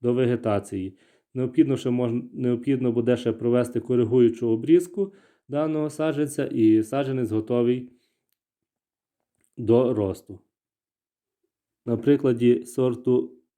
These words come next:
Dennis Blue ми показали, як правильно посадити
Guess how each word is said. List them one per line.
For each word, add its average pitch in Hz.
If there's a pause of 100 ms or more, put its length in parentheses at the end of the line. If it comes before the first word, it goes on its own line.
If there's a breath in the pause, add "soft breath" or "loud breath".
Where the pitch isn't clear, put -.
(220)
Dennis 120
Blue 127 (3000)
ми 120
показали, 123
як 120
правильно 120
посадити 131